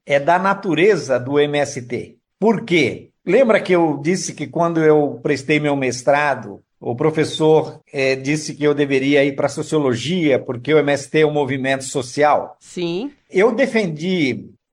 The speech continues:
Speaker 1: a minha tese de doutorado dizendo que o M S T é um movimento socioterritorial. Ele é mais que um movimento social.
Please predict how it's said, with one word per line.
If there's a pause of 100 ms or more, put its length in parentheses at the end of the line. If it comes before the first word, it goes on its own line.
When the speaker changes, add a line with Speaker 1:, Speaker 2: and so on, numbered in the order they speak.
(100)
Speaker 1:
a
minha
tese
de
doutorado (240)
dizendo
que
o
M
S
T
é
um
movimento
socioterritorial.
Ele
é
mais
que
um
movimento
social.